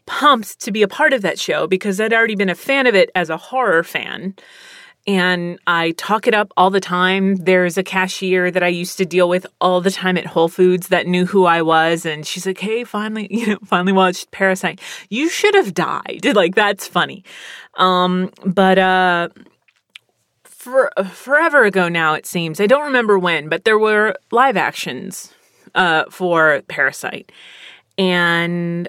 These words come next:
uh, I forget how it came up, but, you know, a friend working on it was like, "Do you think you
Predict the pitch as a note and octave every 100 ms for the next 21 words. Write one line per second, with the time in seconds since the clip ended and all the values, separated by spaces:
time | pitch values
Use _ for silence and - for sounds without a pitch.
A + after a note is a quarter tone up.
0 | - F3+ F3 F3 E3+ E3 E3 E3 - G#3
1 | G#3 D4 F#4 - D4+ A3 - A3+ G#3+ G3+
2 | F3+ G3 F#3 E3+ - _ _ _ F#3+ F3
3 | E3+ A3 G3+ F#3 F3 F#3+ F3+ E3 F3 F3
4 | F3+ F3+ F3+ - - - - _ - E4+
5 | B4 D#5 - D#4 A#3+ A#3 - - - -
6 | - F3+ G#3+ A#3+ C4+ C#4+